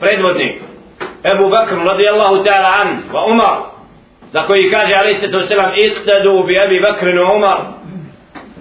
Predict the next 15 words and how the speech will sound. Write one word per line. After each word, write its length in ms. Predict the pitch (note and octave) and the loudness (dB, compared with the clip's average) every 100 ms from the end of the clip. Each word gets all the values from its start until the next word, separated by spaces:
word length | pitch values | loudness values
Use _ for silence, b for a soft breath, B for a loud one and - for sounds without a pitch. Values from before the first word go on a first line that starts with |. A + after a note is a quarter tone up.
| - | -2
Uzmite 540 | F#3+ F#3+ G#3 G3 F#3 F3 | 0 2 0 0 0 2
za 120 | G3 | 2
uzor 340 | A#3+ F#3 G#3+ G3+ F#3+ | 2 2 2 2 2
Ebu 160 | F3+ | 2
Bakra 420 | F#3+ G3 F3 D3+ G#2 | 2 0 -2 -2 -4
i 60 | |
slijedite 580 | - F#3+ A#3+ A3+ F#3+ F#3 | -4 -2 0 0 0 0
ga 120 | F3+ | 2
i 60 | F#3+ | 2
Umar 180 | G3+ F3+ | 2 0
ibn 200 | E3+ D#3+ | 0 -2
Khattaba 400 | F3+ F3+ F#3 D#3+ | -4 -2 0 0
radijallahu 480 | D#3 C#3+ C#3 C3 D3 | 0 0 -2 -2 -4
ta'ala 260 | E3+ D#3+ D3 | -4 -2 -2
an. 80 | F#3 | -2